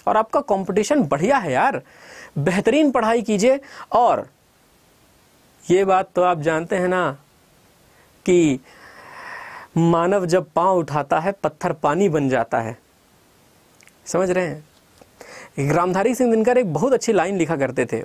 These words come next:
वो लिखते थे कि "तेजस्वी सम्मान खोजते नहीं गोत्र बतला के,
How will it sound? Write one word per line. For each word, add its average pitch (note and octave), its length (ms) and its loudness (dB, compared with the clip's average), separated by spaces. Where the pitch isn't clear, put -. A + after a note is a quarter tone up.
वो D3+ 80 2
लिखते F3+ 340 0
थे A3+ 160 2
कि B3 160 0
"तेजस्वी G3 640 0
सम्मान F#3+ 480 0
खोजते F3+ 480 0
नहीं F#3 280 0
गोत्र G3 340 0
बतला C#3 320 0
के, A2 200 -6